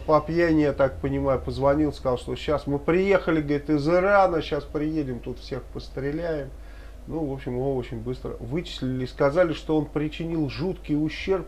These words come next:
потому что там готовились ловить иранских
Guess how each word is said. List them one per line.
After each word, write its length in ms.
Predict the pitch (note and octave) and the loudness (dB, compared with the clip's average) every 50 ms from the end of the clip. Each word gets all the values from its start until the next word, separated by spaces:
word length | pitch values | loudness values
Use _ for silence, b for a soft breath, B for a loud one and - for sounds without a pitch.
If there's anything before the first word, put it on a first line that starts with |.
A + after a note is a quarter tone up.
| - | -6
потому 400 | - B2 - C#3 C#3 C3+ D3 D3+ | -6 -2 2 4 4 4 2 -2
что 240 | D3 - - C#3 - B B B B B | -2 0 -2 -2 -2 B B B B B
там 240 | - C#3 C#3 C3+ B2+ | 6 6 6 8 8
готовились 720 | B2 C#3 C#3+ C#3 - D#3+ E3 D3+ D3 D3 C#3+ C3+ - - | 8 8 8 8 6 0 2 2 2 2 0 -2 -4 -4
ловить 440 | C3 B2+ C3+ C3+ C#3 D3 C#3+ - - | 0 2 2 4 2 0 -2 0 0
иранских 520 | B2+ A#2 C3 C3 B2+ A#2+ - - - A#2+ | 0 2 4 2 2 0 -4 -6 -8 -8